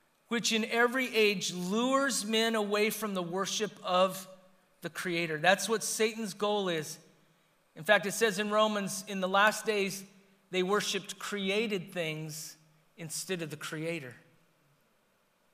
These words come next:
It is the final manifestation of secular humanism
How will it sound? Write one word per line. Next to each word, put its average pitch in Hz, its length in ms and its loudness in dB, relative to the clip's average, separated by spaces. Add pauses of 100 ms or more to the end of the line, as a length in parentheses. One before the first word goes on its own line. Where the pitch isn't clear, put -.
(2000)
It 226 140 4
is 190 240 2
the 214 80 -2
final 247 580 4
manifestation 220 1160 0
of 180 160 -6
secular 226 640 -2
humanism 170 880 -6